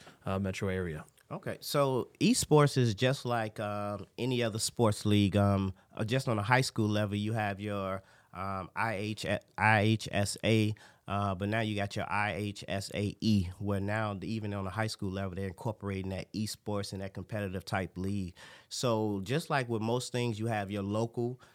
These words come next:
Speaker 2: sports, but you also have your esports on a national level where you're getting sponsorships, where you're competing with your own team, where you're competing as an individual,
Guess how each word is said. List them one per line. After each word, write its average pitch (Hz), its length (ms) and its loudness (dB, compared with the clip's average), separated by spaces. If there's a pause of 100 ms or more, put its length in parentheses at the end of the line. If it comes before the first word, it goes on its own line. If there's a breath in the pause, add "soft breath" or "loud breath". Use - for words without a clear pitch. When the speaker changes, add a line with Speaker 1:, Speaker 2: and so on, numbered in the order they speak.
Speaker 2:
sports, 127 460 -2
but 104 200 -10
you 123 100 0
also 135 240 0
have 113 340 -2
your 104 220 -2
esports 113 560 -2
on 95 120 -8
a 87 60 -10
national 95 600 -6
level 95 340 -4
where 98 140 2
you're 107 200 4
getting 98 280 2
sponsorships, 107 1040 -4 (260 loud breath)
where 101 160 -4
you're 101 140 -2
competing 104 580 -4
with 98 200 -8
your 101 100 -6
own 98 320 -6
team, 113 520 -2
where 101 160 -2
you're 101 200 -4
competing 101 440 -2
as 98 180 -2
an 92 100 -4
individual, 101 760 -2